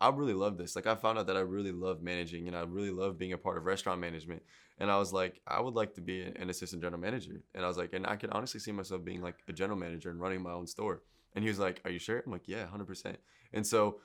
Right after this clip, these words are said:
from that moment on, it was, like, um, like, intensified, like, when it comes to training. So he's now grooming me for this position and grooming me to be a, uh, like, a general manager, hopefully someday. Like, I'll get that opportunity.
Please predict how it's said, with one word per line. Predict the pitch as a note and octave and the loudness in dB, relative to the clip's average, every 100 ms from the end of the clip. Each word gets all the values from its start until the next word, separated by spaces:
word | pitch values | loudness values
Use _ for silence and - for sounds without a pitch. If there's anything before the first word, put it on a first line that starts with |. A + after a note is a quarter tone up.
| _ _ | _ _
from | A#2+ A2+ | 2 6
that | A2 A#2+ | 8 8
moment | A#2+ A#2 G#2+ | 4 2 4
on, | F#2+ A2 C3 C#3 - | 6 6 4 -2 -4
it | G2 F#2 | -4 0
was, | G2 F#2+ | -2 2
like, | G2 F#2 F2 - _ _ _ _ _ _ _ | 4 4 2 -6 _ _ _ _ _ _ _
um, | F#2 F2+ F2 E2+ F2+ | 0 2 0 -2 -2
like, | F#2+ - | -2 -2
intensified, | G#2 G2 - G#2+ G#2 - F#2 - F2 E2+ | -2 -2 -4 -4 -4 -4 -4 2 2 2
like, | F2+ | -2
when | F#2 | -4
it | F2+ | -4
comes | F#2 - | -6 -6
to | E2 | -10
training. | - F#2 E2+ E2 - _ - _ | -4 -2 -2 -8 -14 _ -20 _
So | - A#2 G#2+ F#2 | 4 6 6 4
he's | G#2+ B2+ A#2 G#2 | 0 0 0 2
now | G#2 G2+ | 4 4
grooming | F2 F#2 G#2+ G2+ | 2 -2 0 0
me | F#2+ F#2+ | -2 -4
for | F#2 | -4
this | F2+ - | -4 -4
position | F2 F#2 F2+ E2+ | -4 -4 -4 -6
and | E2+ | -4
grooming | F#2 G#2 G2+ F#2 | -2 -2 -2 -2
me | F2+ | -4
to | - F2+ | -6 -6
be | F2 F2+ F2+ | -4 -2 -4
a, | F2 | -4
uh, | F2 F2 - | -4 -4 -6
like, | F#2 F#2 | -4 -4
a | F#2+ | -4
general | E2 F#2+ F#2+ | -4 -2 -2
manager, | F2+ F#2 F#2 F2+ | -2 -2 -2 -4
hopefully | F2 F#2+ - F#2 | -2 -4 -2 -6
someday. | - F#2 F2 F2 | -4 -4 -2 -2
Like, | F2 F#2 | -2 -4
I'll | |
get | F#2 F#2 | -4 -2
that | F2+ | -2
opportunity. | F2+ F2+ E2+ F2+ F2 F2 | -4 -6 -6 -4 -4 -6